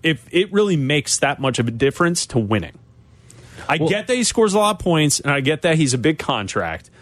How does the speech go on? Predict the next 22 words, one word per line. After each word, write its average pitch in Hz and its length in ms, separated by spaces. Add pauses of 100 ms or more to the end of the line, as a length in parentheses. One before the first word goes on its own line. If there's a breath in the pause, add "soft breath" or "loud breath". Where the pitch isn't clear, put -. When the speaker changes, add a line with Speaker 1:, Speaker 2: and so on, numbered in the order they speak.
(200 soft breath)
Speaker 1:
So 160 320 (800)
teams 254 520 (680)
are 156 100
going 160 380
to 151 100
want 113 360
him. 85 240 (600 soft breath)
And 160 120
I 170 80
wonder 220 560
if 165 360
you 160 200
could 135 300
stabilize 196 920
and 131 120
get 131 180
pieces 196 400
for 180 160
the 151 100
future 123 680
and, 120 200
like, 110 340